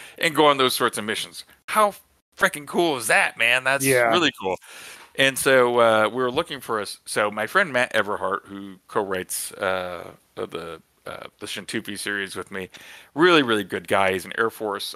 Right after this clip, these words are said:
Speaker 1: officer. He's, uh, at a senior service college right now. He's just gonna be graduating very, very soon.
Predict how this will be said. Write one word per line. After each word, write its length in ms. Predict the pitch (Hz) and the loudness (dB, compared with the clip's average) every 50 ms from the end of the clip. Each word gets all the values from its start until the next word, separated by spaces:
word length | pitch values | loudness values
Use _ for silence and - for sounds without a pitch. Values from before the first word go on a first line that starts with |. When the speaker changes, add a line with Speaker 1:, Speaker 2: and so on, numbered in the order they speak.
| - | -4
Speaker 1:
officer. 600 | 104 98 98 - - 101 - - 104 101 101 98 | -2 -2 -2 -4 -8 -12 -10 -8 -8 -8 -8 -8
He's, 540 | 92 95 95 92 90 90 87 82 - - - - - | -10 -12 -14 -14 -14 -14 -16 -16 -18 -18 -18 -16 -14
uh, 320 | 90 90 82 85 87 87 - _ _ _ _ _ _ _ | -14 -12 -12 -12 -14 -16 -18 _ _ _ _ _ _ _
at 80 | 117 104 | -4 -4
a 60 | 95 | -4
senior 360 | - - - 131 123 110 104 | -6 -8 -8 -8 -8 -8 -10
service 340 | - - 113 107 107 110 - | -8 -6 -6 -6 -6 -8 -10
college 340 | - - 113 110 110 104 98 | -6 -2 0 0 0 0 0
right 160 | 110 98 - | -2 -4 -4
now. 260 | - 110 117 120 117 110 | -2 -2 -2 -2 -2 -2
He's 120 | 101 90 | -6 -8
just 180 | 90 85 - - _ _ _ _ | -12 -14 -14 -16 _ _ _ _
gonna 140 | - 90 90 | -12 -12 -10
be 100 | 85 87 | -10 -14
graduating 600 | 80 - 101 98 104 104 101 104 104 101 101 98 | -12 -4 -2 0 0 0 0 -2 -4 -4 -4 -4
very, 200 | 90 101 98 98 90 | -6 -6 -4 -4 -4
very 220 | 90 90 82 85 | -6 -8 -8 -4
soon. 420 | - - - 180 170 160 156 147 | -4 -2 -2 -2 -2 -2 -4 -8